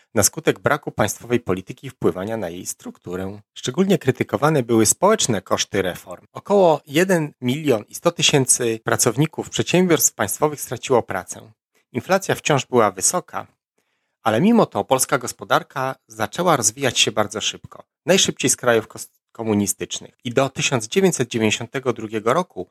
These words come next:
powstało już sześćset tysięcy nowych firm, zatrudniających około półtorej miliona Polaków. Większość ekonomistów zgadza się,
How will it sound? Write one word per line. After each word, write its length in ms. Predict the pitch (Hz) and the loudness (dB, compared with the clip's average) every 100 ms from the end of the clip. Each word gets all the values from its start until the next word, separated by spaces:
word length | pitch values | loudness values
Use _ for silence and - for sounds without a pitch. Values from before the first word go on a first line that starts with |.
| _ | _
powstało 440 | - 131 - 202 175 | -4 -2 0 0 2
już 280 | 135 - - - | 2 2 2 2
sześćset 540 | - 214 - 180 - | 0 2 2 -2 -4
tysięcy 540 | 117 - 143 143 - | -4 2 0 2 0
nowych 320 | 120 107 127 165 | 2 0 0 -8
firm, 380 | - 87 90 - _ _ | -2 -4 -4 -14 _ _
zatrudniających 920 | - 117 131 117 107 135 160 160 - | -4 -4 -4 -2 -2 -2 -4 -8 -8
około 320 | 117 - 123 | -6 0 2
półtorej 480 | 113 123 - 214 175 | 2 -2 2 2 2
miliona 380 | 127 90 92 101 | 0 -2 -4 -6
Polaków. 380 | - 165 131 - | -4 0 0 0
Większość 580 | 147 202 - 139 - - | 2 2 2 0 0 -6
ekonomistów 640 | - - 113 135 156 120 | -8 -2 0 0 -2 -6
zgadza 300 | 110 196 143 | -4 -2 0
się, 300 | 101 98 101 | -2 -2 -6